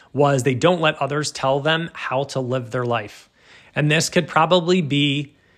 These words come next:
very challenging, like, your entire life.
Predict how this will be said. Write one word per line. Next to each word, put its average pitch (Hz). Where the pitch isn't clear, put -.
very 147
challenging, 110
like, 139
your 143
entire 131
life. 131